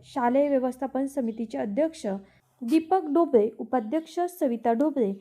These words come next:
शालेय व्यवस्थापन समितीचे सर्व सदस्य, नवरात्र उत्सव समितीचे अध्यक्ष प्रदीप डोबळे, उपाध्यक्ष अरुणा टावरे, सर्व पालक, ग्रामस्थ, स्थानिक संस्थांचे आजी माजी पदाधिकारी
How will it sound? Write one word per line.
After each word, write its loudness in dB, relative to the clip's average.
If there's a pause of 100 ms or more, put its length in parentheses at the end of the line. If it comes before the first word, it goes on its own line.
(220)
शालेय 2
व्यवस्थापन -2
समितीचे -4
सर्व 0
सदस्य, -4 (360)
नवरात्र 0
उत्सव -2
समितीचे -4
अध्यक्ष -2
प्रदीप -4
डोबळे, -2
उपाध्यक्ष -4 (440)
अरुणा 2
टावरे, 0 (220)
सर्व 2
पालक, 0 (140)
ग्रामस्थ, -2
स्थानिक -4
संस्थांचे -4
आजी -2
माजी -4
पदाधिकारी -2